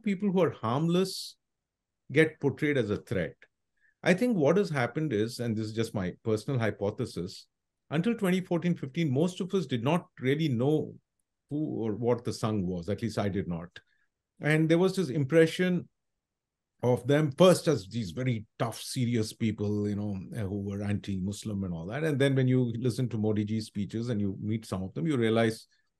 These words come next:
they're trying to be very Gandhian and they're harmless, <laughs> as you put it.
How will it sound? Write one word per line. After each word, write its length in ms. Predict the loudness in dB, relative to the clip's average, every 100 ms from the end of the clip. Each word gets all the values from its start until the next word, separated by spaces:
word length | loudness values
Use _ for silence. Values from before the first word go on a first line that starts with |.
| 0
they're 140 | 2
trying 260 | 4 2 0
to 60 | 2
be 120 | 2
very 240 | 2 0
Gandhian 580 | 0 -2 -2 -2 -2 0
and 120 | 2
they're 160 | 4 2
harmless, 480 | 2 0 0 -4 -10
<laughs> 20 |
as 80 | -10
you 100 | -10 -4
put 180 | -4 -4
it. 120 | -8